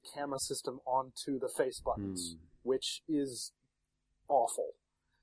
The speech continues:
Speaker 1: I
Speaker 2: But
Speaker 1: can't
Speaker 2: it's funny,
Speaker 1: count.
Speaker 2: though, 'cause I'm never worried about the camera in a Metal Gear Solid game. The camera's always just automatic, and it just, it handles itself fine. Why do you need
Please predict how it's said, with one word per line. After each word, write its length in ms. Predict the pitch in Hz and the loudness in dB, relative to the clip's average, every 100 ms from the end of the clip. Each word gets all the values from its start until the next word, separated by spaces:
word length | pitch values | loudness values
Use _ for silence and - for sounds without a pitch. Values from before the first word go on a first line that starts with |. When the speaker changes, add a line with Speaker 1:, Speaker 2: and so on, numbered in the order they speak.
| _ _ _ - - - - - | _ _ _ -16 -16 -16 -4 6
Speaker 1:
I 200 | 160 170 | 8 8
Speaker 2:
But 100 | - - | 6 0
Speaker 1:
can't 260 | 160 147 - | 0 0 -2
Speaker 2:
it's 160 | 160 - | -8 -2
funny, 200 | 214 - | 2 4
Speaker 1:
count. 120 | - | 4
Speaker 2:
though, 240 | 95 90 | 4 0
'cause 240 | - 123 123 - - | -2 -4 -6 -14 -6
I'm 160 | 135 165 | -2 -2
never 220 | 180 165 | 0 0
worried 320 | 147 226 156 | 2 0 0
about 220 | 95 82 | -2 -4
the 60 | - | -6
camera 460 | - 95 85 82 | -8 -6 -6 -8
in 100 | 87 | -10
a 40 | 87 | -8
Metal 320 | 87 85 87 | -8 -8 -10
Gear 380 | 87 82 80 76 | -6 -6 -6 -10
Solid 420 | - 95 85 78 | -8 -6 -6 -8
game. 300 | - 80 80 85 | -10 -10 -12 -8
The 100 | 107 | -6
camera's 340 | - 143 135 | -2 0 2
always 260 | 123 120 104 | 4 4 2
just 220 | 104 - - | -2 -8 -4
automatic, 580 | 110 101 98 165 - 82 | -2 0 -2 -4 -4 -6
and 80 | 85 | -6
it 60 | 85 | -6
just, 180 | 95 - - | -8 -10 -8
it 160 | 98 | -6
handles 320 | - 117 104 95 | -2 0 0 -2
itself 340 | 95 92 82 | -2 -4 -4
fine. 420 | - 123 120 82 | -6 -4 -4 -2
Why 200 | 95 117 | 0 0
do 100 | 113 | 0
you 80 | 104 | -2
need 380 | 104 104 101 | -2 -2 -4